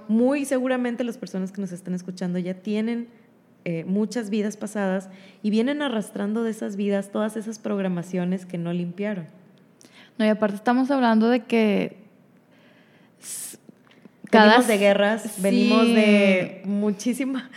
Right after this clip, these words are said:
Speaker 1: <laughs> violencia, venimos de muchas cosas. Ahora, también hay programaciones buenas, ¿sí? O sea,
Speaker 2: Sí, sí.
Speaker 1: sí, hay que decirlo, porque luego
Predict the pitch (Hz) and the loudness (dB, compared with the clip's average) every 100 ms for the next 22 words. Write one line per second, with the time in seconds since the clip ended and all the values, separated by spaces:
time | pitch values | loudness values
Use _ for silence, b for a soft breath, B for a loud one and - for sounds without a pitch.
0 | B B - 208 202 202 208 208 202 208 | B B -2 0 2 2 2 0 -2 0
1 | 202 202 202 202 202 208 220 220 220 226 | 2 2 0 0 -2 -4 -2 0 0 -2
2 | 262 247 233 214 175 - 185 185 160 139 | -6 -8 -8 -6 -6 -6 -2 0 -2 -6
3 | - - 170 170 190 190 170 151 143 147 | -16 -10 -6 -4 -4 -4 -6 -6 -10 -12
4 | 147 143 151 139 123 - _ _ - 143 | -12 -10 -12 -12 -18 -20 _ _ -18 -16
5 | 156 - - - 151 139 208 202 196 214 | -16 -20 -20 -14 -8 -4 -4 -4 -2 -2
6 | - 185 180 214 220 220 226 196 165 170 | 0 0 0 0 -2 0 -2 -2 -2 -4
7 | 170 170 175 196 190 | -6 -2 2 2 0